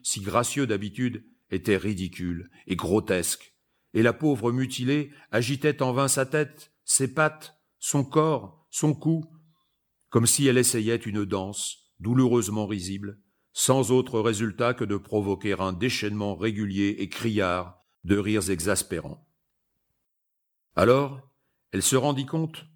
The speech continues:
que quelque chose était changé, qu'un abîme venait d'être creusé entre elle et la liberté,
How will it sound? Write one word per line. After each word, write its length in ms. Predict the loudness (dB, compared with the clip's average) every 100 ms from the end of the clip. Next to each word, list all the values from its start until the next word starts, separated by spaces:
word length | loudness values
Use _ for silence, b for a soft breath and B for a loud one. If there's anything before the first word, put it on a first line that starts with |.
| _
que 100 | -4
quelque 380 | 2 0 2 -4
chose 360 | 0 0 0
était 200 | -2 -4
changé, 580 | -4 -4 -6 -8 -10 -16 _ _ _ _ _ _
qu'un 160 | 0 2
abîme 480 | 0 0 -2 -2 -2
venait 260 | 0 2
d'être 320 | 2 0 0 -6
creusé 560 | -2 -2 0 -2 -2 -6
entre 300 | -8 -8 -4
elle 420 | 0 2 0 -4 -4
et 100 | -2
la 120 | 0
liberté, 640 | -2 -4 -8 -10 -14 -14